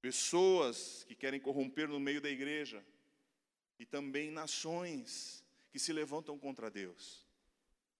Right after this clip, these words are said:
Hoje está havendo um, um retorno. As nações que antes foram evangelizadas, foram cristãs e evangelizaram o mundo, estão se tornando nações que, colocando nas suas leis contrariedades à obra do Senhor e da palavra de Deus.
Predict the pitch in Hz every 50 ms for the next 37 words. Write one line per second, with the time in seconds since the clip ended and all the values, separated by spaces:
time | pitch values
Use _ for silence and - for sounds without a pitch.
0 | _ _ _ _ _ _ _ _ _ _ - 110 123 139 135 151 156 151 - 156
1 | 147 127 120 135 147 147 143 139 123 107 - - - - 135 135 127 147 143 147
2 | - 156 151 156 147 139 123 117 113 131 131 123 - - 156 151 - - 147 147
3 | 170 170 - - - - - 151 156 135 117 - - - - - - - 123 131
4 | 139 135 123 147 139 127 113 147 147 135 - 160 151 156 - - 143 120 - -
5 | - 147 160 160 135 151 143 - 139 131 143 147 139 131 123 143 139 131 127 127
6 | 135 156 185 190 160 113 - - - - - - - - 151 151 - - 147 139
7 | 135 139 151 143 135 127 - - - 143 147 151 139 - - 131 - - 143 139
8 | 123 - 139 147 147 139 131 123 - - 135 127 110 110 113 123 131 131 - -
9 | - - - - - - - - 120 117 117 120 117 113 117 110 101 107 107 110
10 | 101 104 98 110 101 95 101 101 98 110 104 98 - - - 98 98 110 113 113
11 | 107 107 - - 104 95 95 98 98 98 95 98 92 98 92 95 95 - - -
12 | - -